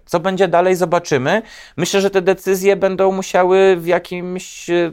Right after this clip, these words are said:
krótkim, e, przedziale czasowym, em, e, zostać podjęte, no bo też wiadomo, że my wchodzimy w ten, w ten moment taki już, e, prekampanii, za chwilę pewnie po świętach może już nawet można mówić o takiej nieoficjalnej kampanii,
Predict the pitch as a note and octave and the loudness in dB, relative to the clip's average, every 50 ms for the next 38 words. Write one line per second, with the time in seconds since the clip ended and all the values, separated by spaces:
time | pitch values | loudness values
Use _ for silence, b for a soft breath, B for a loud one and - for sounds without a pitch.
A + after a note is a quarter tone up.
0 | - - - C#4+ D4+ - - D3+ C#3+ C3 B2+ B2 B2+ B2+ A#2+ - - C3 B2 C3+ | -6 -8 -6 -6 -6 -4 -4 -6 -4 -4 -4 -2 -2 -2 -2 -4 -6 -2 0 0
1 | B2+ A#2+ G#2 - B2 A2+ A#2+ A#2 A2+ A#2 A#2 A#2 - B B B B B B D2+ | 0 0 -2 -6 -8 -6 -6 -4 -4 -4 -6 -6 -8 B B B B B B 0
2 | G#2+ A2 A2 A2+ A#2 G#2+ F2 F2+ A2 A#2 G#2 F2+ A#2 A2 B2+ B2 - B2+ A2+ - | 2 2 2 0 -2 -6 -6 -4 -4 -2 -2 -2 -2 -2 -2 -2 -2 -2 -4 -2
3 | - C#3 C3 A#2 A#2 G#2+ G#2+ - C#3 D#3+ E3 D#3+ E3+ E3+ F3+ E3+ - - - - | -4 -4 -2 -2 -2 -2 -2 -4 -2 -2 -2 -2 -2 -2 -2 -4 -4 -6 -12 -14
4 | - C#3+ C#3+ D3+ D#3+ D#3+ F3+ F3+ F3+ F3 D#3 D#3+ D#3+ D#3+ D#3 - - D3+ D3 C#3 | -16 -10 -4 -2 -2 0 0 0 0 0 -2 0 -2 -4 -4 0 0 0 0 0
5 | E3+ E3+ E3+ D#3 - - D3+ D3 D3 C#3 B B B B B B B - C#3 C#3 | -2 0 -2 -2 0 0 -2 -2 -2 -4 B B B B B B B -2 -2 0
6 | C#3+ C#3+ C#3 C#3 C#3+ C#3+ D3 D#3+ D#3+ D#3 D3+ D3 - D3 C#3+ C#3+ - C3+ C#3+ C#3+ | 0 0 -2 -2 0 0 0 2 0 -2 -2 -2 -4 -4 -4 -4 -8 -10 -8 -8
7 | C#3 - - - - C#3 C#3 C3+ C3 C3+ C3 C3+ - B B B B B B B | -8 -10 -12 -8 -2 2 4 4 6 4 2 0 -6 B B B B B B B
8 | - B2+ C#3+ C#3+ - D3 C#3 C3+ D3 C#3+ D3 D#3 D#3+ C#3+ C3+ C3+ B2+ - - D3 | 0 0 0 2 0 -2 -2 0 0 0 0 0 -2 -2 -2 -2 -2 -2 -2 -2
9 | D3+ D3+ D3+ D3 D3 C3+ D3 C#3+ C#3+ C#3 C#3 C#3 C#3 C#3 C#3 - - C#3+ C#3 - | -2 0 2 0 0 0 0 0 0 2 2 2 2 0 0 -2 -4 -4 -2 0
10 | - C#3 C#3+ C#3+ D3+ D3+ D3+ C#3+ D3 C#3+ C#3+ C#3+ D#3 D3 D3 D3 D3 C#3+ D3 D3 | -2 -2 -2 0 -2 -2 0 0 0 0 -2 -2 0 0 0 0 0 -2 -6 -2
11 | D3 D3 D3 D3 C#3+ D3 C#3+ - D3+ C#3+ D3+ C#3+ D#3 D3+ D3+ D#3 D3+ - D3+ - | -2 -2 -2 -2 -4 -6 -6 -8 -4 -4 -4 -6 -4 -2 -2 -4 -4 -4 -8 -2
12 | E3 D3+ D3+ D#3+ D#3 - F3 E3 D#3+ F#3 F#3+ F#3 F3 D3 B2 G#2 | -2 -2 -2 -2 -4 -2 -4 -4 0 2 2 2 2 -2 -6 -8